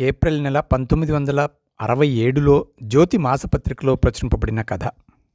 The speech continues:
కథలోకి వెళదాం. పరివర్తన. థియేటర్ అంతా జనంతో నిండి ఉంది.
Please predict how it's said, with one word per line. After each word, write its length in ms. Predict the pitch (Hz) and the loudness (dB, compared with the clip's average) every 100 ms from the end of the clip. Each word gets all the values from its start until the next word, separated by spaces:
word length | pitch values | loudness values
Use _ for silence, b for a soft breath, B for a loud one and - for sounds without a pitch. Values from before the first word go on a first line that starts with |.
| _ _ _ _ _ _ _ _ _ _ _ _ _ - | _ _ _ _ _ _ _ _ _ _ _ _ _ -4
కథలోకి 360 | 113 117 107 | 0 0 0
వెళదాం. 260 | 107 110 233 - _ _ _ _ _ _ _ _ _ - | -2 0 0 -4 _ _ _ _ _ _ _ _ _ -2
పరివర్తన. 640 | 127 139 135 - 113 104 - b b b _ _ _ _ _ _ _ _ _ _ _ _ _ _ _ - | 0 2 0 -2 -6 -6 -10 b b b _ _ _ _ _ _ _ _ _ _ _ _ _ _ _ 2
థియేటర్ 460 | 156 196 208 233 - | 4 4 4 -2 -4
అంతా 340 | 135 135 156 147 | -6 0 2 2
జనంతో 560 | 123 123 143 135 143 | 2 -2 -2 0 0
నిండి 280 | 127 120 123 | 0 -2 -2
ఉంది. 320 | 110 101 113 | -2 -4 -10